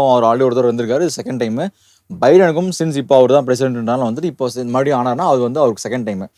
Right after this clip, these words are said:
So ரெண்டு பேருமே ரெண்டாவது முறை பிரசிடென்ட்டுக்கு வந்துட்டு போட்டி போடுறாங்க. கள நிலவரம் அமெரிக்கால எப்படி இருக்குது அப்படின்னு பார்த்தீங்கன்னா, so first of all, ஆ, ரிபப்ளிகன் பார்ட்டி, டெமோக்ராட்டிக் பார்ட்டி ரெண்டு பார்ட்டி இருக்கு இல்லைங்களா? ரெண்டு பேருமே வந்துட்டு, ஆ,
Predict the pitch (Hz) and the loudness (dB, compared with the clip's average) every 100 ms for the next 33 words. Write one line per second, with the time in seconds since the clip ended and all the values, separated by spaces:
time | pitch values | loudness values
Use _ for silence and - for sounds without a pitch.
0 | _ _ - _ - 151 180 208 214 175 | _ _ -20 _ -4 2 4 6 6 6
1 | 180 - 117 135 165 185 170 139 143 147 | 2 0 -2 0 6 6 6 4 2 2
2 | 123 127 156 139 127 120 110 135 123 127 | 0 0 2 2 2 0 0 0 2 2
3 | 123 117 110 107 101 127 147 _ _ _ | 2 0 0 0 2 0 -2 _ _ _
4 | _ _ _ _ _ - 139 156 185 170 | _ _ _ _ _ -10 0 2 2 2
5 | 147 147 131 104 - 113 147 151 123 127 | 2 4 2 -2 -8 -4 -2 0 0 0
6 | 120 110 135 113 123 117 101 90 90 123 | -2 -2 -4 -2 -4 -2 -4 -6 -6 -2
7 | 160 101 - _ _ _ _ _ - 117 | -2 -2 -8 _ _ _ _ _ -4 0
8 | 107 101 95 85 110 - 165 - 208 180 | 0 0 0 -4 -6 -2 0 0 -2 2
9 | 175 185 - _ _ _ _ - 110 107 | 4 4 0 _ _ _ _ -2 2 2
10 | 104 101 107 117 170 165 156 147 135 120 | 2 0 -2 0 0 0 -4 2 2 2
11 | 147 139 131 131 123 107 107 110 127 127 | -2 -4 -4 -4 -4 -2 -2 0 0 2
12 | 127 123 107 98 95 101 92 - 104 120 | 0 0 -4 -4 -4 -6 -8 -12 -6 -4
13 | 185 196 160 160 160 175 143 117 160 190 | 2 2 4 2 2 -2 -2 -4 0 2
14 | 165 104 _ _ - - - 110 | 2 0 _ _ -20 -20 -8 0